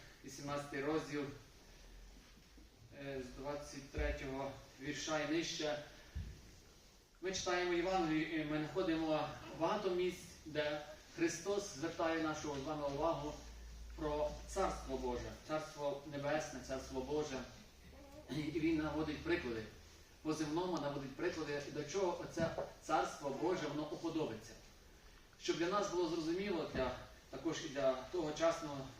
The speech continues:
е, народу, де Він говорив. І ми бачимо, багато прикладів є про горчичне зерно, е, про віру, де Господь уподоблює, де про пір, де Господар зробив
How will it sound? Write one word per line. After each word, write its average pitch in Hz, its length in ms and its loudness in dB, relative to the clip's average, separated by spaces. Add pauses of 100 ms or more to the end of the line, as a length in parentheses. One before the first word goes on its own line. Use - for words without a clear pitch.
(140)
е, 123 360 -4 (460)
народу, 160 480 4 (220)
де 156 140 0
Він 156 100 2
говорив. 151 460 2 (380)
І 156 140 4
ми 151 100 0
бачимо, 165 400 2
багато 175 400 -2
прикладів 156 640 0
є 156 280 2 (340)
про 151 120 -2
горчичне 143 540 0
зерно, 147 580 0 (360)
е, 131 140 -4
про 156 140 4
віру, 151 340 4 (460)
де 139 340 4 (640)
Господь - 320 -4
уподоблює, 143 720 0 (400)
де 156 560 4 (120)
про 170 300 4 (280)
пір, 196 320 6 (460)
де 147 360 2 (560)
Господар 160 480 0 (100)
зробив 156 360 4